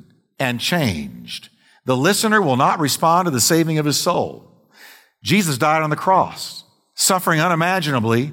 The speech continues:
that we might be saved. To take away from this message is a slap in the face of God. To tamper with so great salvation is to tamper with the eternal destiny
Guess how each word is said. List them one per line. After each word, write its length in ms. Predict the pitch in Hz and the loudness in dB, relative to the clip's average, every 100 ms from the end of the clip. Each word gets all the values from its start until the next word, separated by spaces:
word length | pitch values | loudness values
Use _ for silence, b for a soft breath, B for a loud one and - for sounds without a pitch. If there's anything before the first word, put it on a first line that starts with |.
| 123 | -4
that 80 | |
we 120 | 123 196 | 0 2
might 240 | 147 135 | 2 0
be 120 | 139 | -2
saved. 640 | 131 185 190 80 64 - - B B B B - | 0 0 -2 -6 -14 -20 -20 B B B B -6
To 120 | 143 | -2
take 260 | 180 202 | 0 0
away 340 | 202 180 196 208 | 2 2 2 2
from 240 | 160 135 | 0 0
this 220 | 131 180 | 0 0
message 480 | 151 147 175 196 196 | 0 -2 -2 -2 -4
is 160 | 202 117 | -4 -2
a 80 | 113 | -2
slap 580 | - 147 165 185 - | 0 0 0 -2 -6
in 80 | 113 | -4
the 100 | 101 | -4
face 460 | 92 160 170 175 170 | -2 -2 0 0 -4
of 240 | - 120 | -6 -4
God. 380 | 143 160 95 69 - _ _ _ _ _ _ _ B B B B | -4 -4 -6 -10 -18 _ _ _ _ _ _ _ B B B B
To 100 | 143 | -4
tamper 540 | - 180 202 208 220 | 0 0 0 0 2
with 560 | 214 190 208 214 208 - | 4 6 6 4 0 -6
so 360 | - - 165 190 | -2 2 2 2
great 460 | 139 165 196 - | 0 0 0 -2
salvation 920 | - - 117 110 123 165 - 214 208 202 _ B B B B | -2 0 2 2 0 0 -4 -6 -8 -10 _ B B B B
is 200 | 160 147 | -2 0
to 120 | 135 | -2
tamper 480 | - 180 190 202 202 | -2 0 0 0 0
with 160 | 170 | 2
the 120 | 131 120 | 2 0
eternal 400 | - 175 180 175 | 0 0 0 0
destiny 680 | 156 156 - 156 151 147 | 0 -2 -4 -4 -4 -6